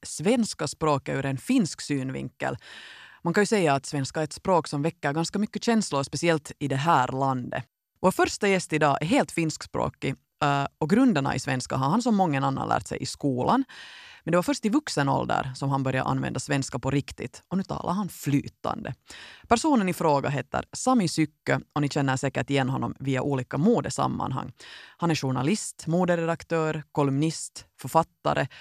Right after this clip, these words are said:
och har också varit kommentator på bland annat Självständighetsbalen och Kungliga bröllopet i England.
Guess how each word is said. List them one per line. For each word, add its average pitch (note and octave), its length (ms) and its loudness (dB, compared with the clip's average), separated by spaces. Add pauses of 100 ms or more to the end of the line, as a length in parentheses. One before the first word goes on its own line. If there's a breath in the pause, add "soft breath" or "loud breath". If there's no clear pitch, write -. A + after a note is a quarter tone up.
(320 loud breath)
och F#3 120 0
har G#3 80 6
också G#3+ 200 -2
varit D3+ 180 0
kommentator D3 720 0
på E3 100 -4
bland F#3+ 200 0
annat D3 240 0
Självständighetsbalen C3+ 1080 -2
och - 160 -4
Kungliga C3 420 -4
bröllopet - 560 -6
i C#3 200 -4
England. C3 420 -4